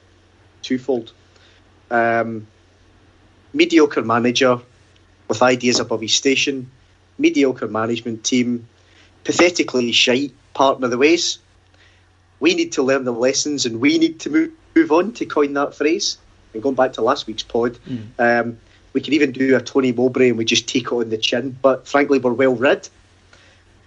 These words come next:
Speaker 1: Um, one last word for me on, on Davy Weir. Um, the interesting comparison earlier that Cammy made to Alec McLeish around he should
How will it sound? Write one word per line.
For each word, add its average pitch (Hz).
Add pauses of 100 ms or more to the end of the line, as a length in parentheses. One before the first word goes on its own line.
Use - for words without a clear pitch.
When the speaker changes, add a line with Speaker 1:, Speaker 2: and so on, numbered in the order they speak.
(160)
Speaker 1:
Um, 131 (460)
one 160
last 156
word 120
for -
me 123
on, 117 (120)
on 131
Davy 143
Weir. 139 (1200)
Um, 135 (480)
the 160
interesting 185
comparison 135
earlier 135
that 117
Cammy 127
made 123
to -
Alec 123 (160)
McLeish 127 (800)
around 127 (180)
he -
should 147